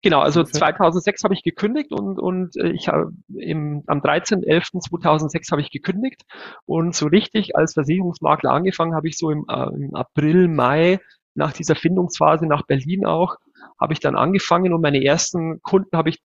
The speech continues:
Speaker 1: dann im Juli zweitausendsieben abgeschlossen. Da habe ich dann auch mein erstes Geld verdient.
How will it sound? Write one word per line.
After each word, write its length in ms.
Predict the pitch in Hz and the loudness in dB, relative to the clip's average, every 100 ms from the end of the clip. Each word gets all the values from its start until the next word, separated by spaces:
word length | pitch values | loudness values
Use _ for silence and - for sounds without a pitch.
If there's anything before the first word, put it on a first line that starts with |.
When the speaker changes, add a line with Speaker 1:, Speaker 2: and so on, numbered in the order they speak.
| - | -2
Speaker 1:
dann 160 | 143 | -2
im 260 | 147 147 143 | -2 -4 -6
Juli 420 | 131 165 214 190 | -4 -2 0 0
zweitausendsieben 960 | - - 165 156 151 156 151 - 165 165 | -2 -2 -2 0 0 0 -2 -4 -4 -4
abgeschlossen. 640 | 143 - - 113 - 110 _ _ - - - | -4 -4 -4 -4 -6 -12 _ _ -20 -20 -4
Da 60 | 139 | -2
habe 100 | 147 | 0
ich 60 | |
dann 200 | - 147 | 0 0
auch 160 | - 135 | 0 0
mein 140 | 139 | -2
erstes 340 | 139 143 - - | -2 -4 -6 -2
Geld 200 | 135 - | -2 -2
verdient. 400 | 131 123 117 | -6 -8 -8